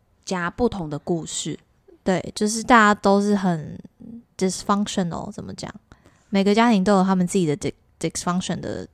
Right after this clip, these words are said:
Speaker 2: 地方。
Speaker 1: 呃，中文讲比较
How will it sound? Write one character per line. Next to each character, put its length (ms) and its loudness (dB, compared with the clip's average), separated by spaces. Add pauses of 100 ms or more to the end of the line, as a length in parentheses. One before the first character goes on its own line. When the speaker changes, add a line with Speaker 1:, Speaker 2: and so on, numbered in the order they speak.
(140)
Speaker 2:
地 160 -4
方。 320 -10 (920)
Speaker 1:
呃， 200 0
中 220 0
文 180 4
讲 340 -6 (200)
比 100 -10
较 400 -4